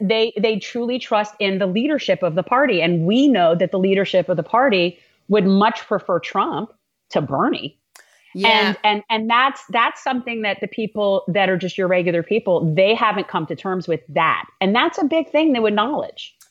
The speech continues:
Speaker 2: Yeah, I think that's totally true. And in fact, people look at you like you're a conspiracy theorist, but you're not a conspiracy theorist. And as we know from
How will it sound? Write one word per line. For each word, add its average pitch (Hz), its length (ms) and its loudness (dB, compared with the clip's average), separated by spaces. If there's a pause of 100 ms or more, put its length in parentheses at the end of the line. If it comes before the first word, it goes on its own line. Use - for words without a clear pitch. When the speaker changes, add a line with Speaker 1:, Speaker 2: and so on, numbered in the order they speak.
(120)
Speaker 2:
Yeah, 208 280 -2
I 180 140 -4
think 202 240 -8
that's 190 180 -8
totally 202 260 -6
true. 190 260 -6
And 165 120 -4
in 175 120 -6
fact, 185 340 -6
people 196 500 -6 (180)
look 214 200 -8
at 165 80 -6
you 190 200 -6
like 170 200 -6
you're 170 120 -6
a - 20 -10
conspiracy 214 580 -8
theorist, 147 480 -8
but 185 140 -8
you're 196 160 -8
not 262 200 -4
a 240 40 -6
conspiracy 165 500 -10
theorist. 147 300 -8
And 208 80 -4
as 196 100 -6
we 208 120 -6
know 233 220 -4
from 196 320 -6